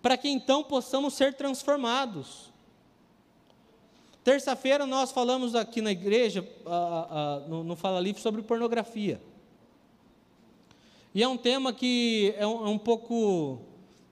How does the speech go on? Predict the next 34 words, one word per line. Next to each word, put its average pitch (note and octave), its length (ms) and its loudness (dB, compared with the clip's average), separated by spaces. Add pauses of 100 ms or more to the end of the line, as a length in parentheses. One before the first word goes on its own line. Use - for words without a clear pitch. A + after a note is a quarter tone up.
talvez, F#3+ 420 0
complicado G3 600 -2
para G#3+ 180 -2
muitos A3+ 460 -4
de B3 160 -4 (140)
se G#3 160 -6
falar G3+ 240 -2
no F#3+ 100 -4
altar, G3+ 400 -2 (720)
é, F3 240 -4
é - 20 0
até F3+ 160 -2
difícil A3 440 -6
a - 20 -2
gente F3+ 160 -4
ver D#3+ 140 -2
isso. F3 240 -6 (1500)
Mas B3 340 0
que C4+ 80 -2
eu B3+ 60 4
sei C4 280 2
que C4+ 420 -2 (400)
boa B3 480 6
parte B3+ 540 -2
de F#3+ 120 2
homens G#3+ 560 0
e G3+ 260 0
até G#3 180 0
mulheres A#3 440 0
lutam G#3+ 460 0
ou A3+ 140 2
enfrentam A#3+ 420 0
esse - 120 -6
problema. D3 440 -4